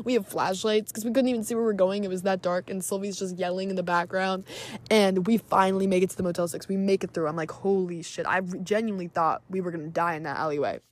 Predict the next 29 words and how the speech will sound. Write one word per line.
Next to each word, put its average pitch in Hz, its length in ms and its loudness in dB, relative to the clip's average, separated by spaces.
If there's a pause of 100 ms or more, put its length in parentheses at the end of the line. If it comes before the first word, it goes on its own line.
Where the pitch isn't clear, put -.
(800)
We 214 100 0
walk 196 260 0
into 190 180 -6
the 190 40 -6
Motel 185 260 -6
Six. - 440 -12 (960)
Everyone's 185 720 -2
heads 175 400 -6
turn 175 520 -12
and 180 220 -8
look 170 140 -8
at - 60 -8
us. 180 260 -8
I - 20 -8
swear, 185 720 4 (720)
every 302 560 4
single 262 460 2
person 247 560 4
in 247 160 2
the 220 80 2
lobby, 196 420 0 (380)
and 285 200 6
the 294 80 12
lobby 254 440 4
was 220 220 10
packed - 580 0
for 214 180 0
some 190 300 0
reason. 180 400 -4